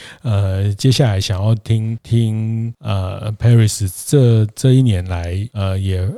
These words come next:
对话，找了二十几个人去谈这些疗愈的，或是，呃，很多人也在你面前去展示一些比较脆弱的部分，或是，呃，分享一些他比较，呃，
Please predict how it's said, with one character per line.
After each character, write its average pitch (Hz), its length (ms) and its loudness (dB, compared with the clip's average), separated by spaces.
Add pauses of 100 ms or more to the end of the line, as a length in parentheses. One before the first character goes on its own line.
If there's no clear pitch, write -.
(100)
对 131 160 4
话， 107 320 -2
找 98 220 -2
了 95 100 0
二 135 100 2
十 - 140 -2
几 98 120 -2
个 92 140 -2
人 87 240 -4
去 104 260 0
谈 92 300 -8
这 117 120 0
些 127 180 2
疗 104 280 2
愈 147 160 6
的， 101 220 -4
或 113 180 -2
是， 110 220 2 (280)
呃， 104 100 0
很 101 80 0
多 135 140 6
人 131 80 4
也 101 100 -2
在 113 160 2
你 98 120 -4
面 113 220 2
前 90 280 -8
去 104 380 2 (380)
展 101 240 0
示 131 260 0
一 123 140 4
些 113 420 4
比 104 80 -4
较 120 140 4
脆 139 220 4
弱 131 240 4
的 98 80 0
部 113 220 0
分， 110 220 0
或 110 180 2
是， 107 260 2 (300)
呃， 95 200 0
分 143 220 4
享 104 240 0
一 117 80 4
些 113 220 4
他 104 160 2
比 95 180 -4
较， 110 460 2
呃， 101 580 -4